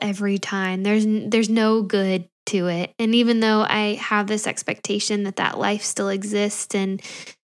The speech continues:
that there is goodness there, it still sucks. It still is hard and hurtful and sad.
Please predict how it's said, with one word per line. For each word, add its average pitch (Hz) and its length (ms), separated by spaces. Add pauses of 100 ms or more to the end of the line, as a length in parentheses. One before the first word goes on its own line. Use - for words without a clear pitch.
(160)
that 202 420
there 202 320
is 202 220
goodness 220 640
there, 262 520
it 240 180
still 208 340
sucks. 170 680 (100)
It 226 320
still 202 460
is 208 160
hard 196 520
and 196 180
hurtful 196 840
and 190 480 (480)
sad. 202 760